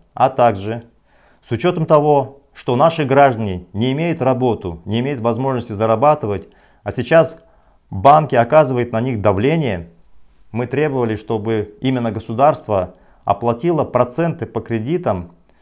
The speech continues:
с марта до конца августа за четыре месяца. Оплатило проценты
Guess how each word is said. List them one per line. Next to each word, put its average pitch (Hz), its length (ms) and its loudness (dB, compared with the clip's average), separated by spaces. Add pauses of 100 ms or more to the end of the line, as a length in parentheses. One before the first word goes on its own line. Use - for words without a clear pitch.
(120)
с - 160 -16
марта 113 680 0 (200)
до 131 240 0
конца 131 440 2
августа 92 580 -2
за 127 260 0
четыре 107 400 -6
месяца. 101 600 -8 (320)
Оплатило 170 480 0
проценты 139 840 -2